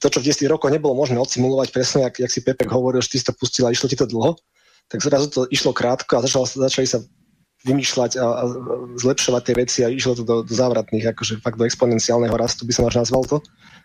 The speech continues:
A, a vyčlenila sa takáto úzka, alebo nejaká menšia časť znova z umelej inteligencie,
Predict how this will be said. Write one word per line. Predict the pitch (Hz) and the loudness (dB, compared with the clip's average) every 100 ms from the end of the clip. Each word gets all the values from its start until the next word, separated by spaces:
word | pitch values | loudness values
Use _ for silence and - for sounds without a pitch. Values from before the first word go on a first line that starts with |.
| _ - | _ -2
A, | 117 113 - _ 127 | 0 0 -2 _ -4
a | 123 127 - - | 0 -2 -2 -2
vyčlenila | 143 - 147 135 131 | 0 2 2 0 0
sa | |
takáto | 131 143 147 139 | -2 0 0 0
úzka, | 127 135 - 120 113 123 - _ | -2 0 0 0 -2 -12 -18 _
alebo | 120 110 | -4 0
nejaká | 120 131 | 0 2
menšia | 120 139 - 160 | 2 2 0 0
časť | 135 120 | 0 2
znova | 131 135 | 0 0
z | - | 0
umelej | 127 123 127 | 0 0 0
inteligencie, | 123 131 127 139 185 | 0 0 2 0 0